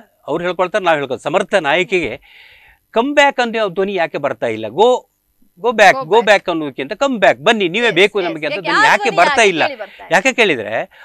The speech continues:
Speaker 1: ಅವರು ಆ ಅಧಿಕಾರದಲ್ಲಿ ಇರುವಾಗ ಅವರ ಸುತ್ತಮುತ್ತ ತುಂಬಾ ಜನ ಇದ್ದಾರೆ.
Speaker 2: ಹ್ಮ್.
Speaker 1: ಇಲ್ಲಿ ಆಯ್ಕೆಗೊಂಡ ನಾಲ್ಕು ಶಾಸಕರುಗಳಿದ್ದಾರೆ, ಅವರ ಪಕ್ಷದಿಂದಲೇ ಇದ್ದಾರೆ, ಅವರ ಹಿಂದೆ ಕ-, ದ-, ಆತ್ಮೀಯರಾಗಿರುವಂಥ ಕಾರ್ಯಕರ್ತರಿದ್ದಾರೆ.
Speaker 2: ಹ್ಮ್.
Speaker 1: ಯಾರು ಕೂಡ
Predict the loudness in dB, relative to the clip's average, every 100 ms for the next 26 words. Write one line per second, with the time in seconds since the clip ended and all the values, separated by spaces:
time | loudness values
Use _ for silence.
0 | -20 -6 2 4 4 4 2 2 -2 -2
1 | -2 0 0 0 -2 0 0 0 -2 -2
2 | -4 -4 -8 -6 -6 -6 -8 -6 -4 -2
3 | -2 0 -4 -6 _ -20 _ _ _ 0
4 | 2 2 0 -4 -4 -2 0 0 0 0
5 | 0 0 -4 -2 -2 0 0 0 -2 -4
6 | -6 -6 -6 -6 -4 -4 -4 -6 -10 -20
7 | -20 -16 -6 -2 -2 -4 -2 -2 -2 -4
8 | -4 -4 -6 -6 -6 -2 -2 -2 0 2
9 | 0 -2 -8 -2 -2 0 0 -2 -6 -4
10 | -6 -6 -20 -20 _ -2 0 0 -4 -8